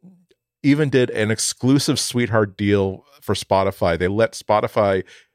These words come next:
unlike any other, <laughs> any other app, use its own payment processor.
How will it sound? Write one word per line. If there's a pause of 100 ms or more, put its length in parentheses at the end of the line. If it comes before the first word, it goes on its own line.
(380)
unlike
any
other, (140)
<laughs>
any
other
app, (240)
use
its
own
payment
processor.